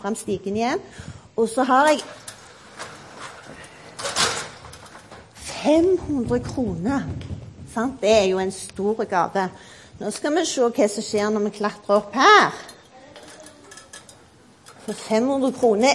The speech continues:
er gyselig mye penger, så det spørs om ikke den detter ned først her.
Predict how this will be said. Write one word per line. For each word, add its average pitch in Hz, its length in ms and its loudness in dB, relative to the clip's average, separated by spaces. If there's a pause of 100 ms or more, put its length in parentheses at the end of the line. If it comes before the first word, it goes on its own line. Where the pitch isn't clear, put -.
er 262 320 6
gyselig 233 560 2
mye 262 160 0
penger, 214 400 0
så 214 160 -2
det 214 80 0
spørs 240 320 -2
om 269 80 0
ikke 339 240 0
den 285 220 2
detter 269 260 2
ned 254 160 0
først 330 480 0
her. 359 140 0